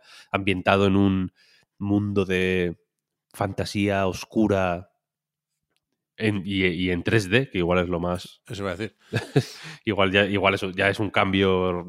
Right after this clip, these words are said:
Speaker 1: drástico en sí mismo.
Speaker 2: Sí, sí.
Speaker 1: Y parece, ya digo, una cosa bastante distinta a, a lo que han estado haciendo, eh, este estudio hasta ahora,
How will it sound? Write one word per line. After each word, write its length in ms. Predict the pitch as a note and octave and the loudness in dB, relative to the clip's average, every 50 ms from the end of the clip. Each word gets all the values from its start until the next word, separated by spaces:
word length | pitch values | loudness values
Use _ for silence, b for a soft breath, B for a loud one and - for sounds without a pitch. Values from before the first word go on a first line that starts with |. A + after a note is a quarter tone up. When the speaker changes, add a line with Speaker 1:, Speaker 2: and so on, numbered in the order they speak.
| E2 - | -14 -16
Speaker 1:
drástico 500 | - - - G2 G#2 - - - - G2 | -10 -6 -2 -2 -2 -2 -4 -4 -4 -2
en 80 | F#2 | -2
sí 80 | F#2 G#2 | 0 2
mismo. 440 | G2+ A2 A2 A2+ C3+ C#3+ D3+ - _ B B B B B | 2 2 0 0 -2 -6 -6 -8 _ B B B B B
Speaker 2:
Sí, 100 | B A#2 | B -12
sí. 140 | F2+ F#2 G#2 B B B B B | -12 -12 -14 B B B B B
Speaker 1:
Y 640 | _ - A2 G#2+ G2+ F#2+ F2+ F2 F2 E2+ E2+ E2+ E2+ - | _ -6 -4 -2 0 0 0 0 0 -2 -2 -4 -4 -2
parece, 360 | - F#2+ F2+ G2 - B2+ A2+ | -2 0 0 0 2 2 4
ya 120 | G2+ G#2+ G#2 | 4 4 4
digo, 260 | G#2+ A2 A2 A#2+ B2 | 4 4 4 4 4
una 640 | A2+ G#2 G#2 G2+ G2 G2 F#2+ F#2 F#2 F2+ F2 F2 - | 4 2 2 0 0 0 0 0 0 0 0 -2 0
cosa 400 | - G#2 G#2 - - A#2+ A#2 A2+ | 2 2 2 4 4 4 4 4
bastante 480 | A2 F#2+ - - G2 F#2+ G2 G2 A2+ | 2 2 0 0 -2 -2 0 0 0
distinta 1120 | G#2 G2+ F#2 - - G2 F#2+ F#2 A#2 A2+ B2 A#2+ A2+ G#2 F#2+ F#2 F2 F2 E2 D#2+ D#2 D2+ | 0 0 -2 -2 -4 -6 -2 2 2 4 4 4 2 0 0 0 0 0 -2 -4 -6 -8
a, 60 | D2+ - - - _ _ _ b b b b b b b b b | -10 -12 -18 -20 _ _ _ b b b b b b b b b
a 120 | G2+ G2 | 0 2
lo 140 | G2 F#2 F2+ | 2 2 2
que 100 | - F#2+ | 2 2
han 80 | F#2+ G2+ | 2 2
estado 220 | G2+ - G#2+ G2+ | 2 4 4 4
haciendo, 720 | F2+ G#2+ G2+ F#2+ G2 G2 F#2+ F#2+ F#2+ F#2+ F#2+ F#2+ F#2 - b b b b b b b - | 4 2 2 4 4 6 6 6 6 6 4 4 2 -2 b b b b b b b -8
eh, 240 | - G#2 G2+ G2 F#2+ | -4 0 0 2 2
este 180 | F#2 - - A2 | 0 -2 -4 -6
estudio 340 | - - - G#2+ G2+ G2+ G2 | -6 -4 0 2 4 4 4
hasta 180 | E2 - - F#2+ | 2 2 4 4
ahora, 400 | F#2+ G2+ G#2+ B2+ C#3+ C#3+ C#3+ | 6 6 6 4 4 2 -2